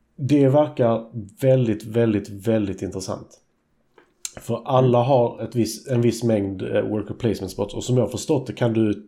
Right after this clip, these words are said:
ta, alltså använda andras också. Men det innebär också att du kan använda någon annans worker placement plats för att bygga det du bygger. Så du kan alltså ta bort någon annans arbetsplats också.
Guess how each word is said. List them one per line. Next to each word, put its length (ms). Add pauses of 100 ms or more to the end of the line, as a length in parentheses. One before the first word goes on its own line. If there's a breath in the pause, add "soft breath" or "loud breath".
ta, 520 (920 soft breath)
alltså 200
använda 500
andras 480
också. 460 (920 soft breath)
Men 160
det 100
innebär 280
också 180
att 80
du 80
kan 160
använda 400
någon 340
annans 580
worker 240
placement 760 (120)
plats 500 (380)
för 200
att 80
bygga 420
det 140
du 120
bygger. 360 (1120 soft breath)
Så 180
du 80
kan 160
alltså 160
ta 120
bort 180
någon 240
annans 460
arbetsplats 560
också. 260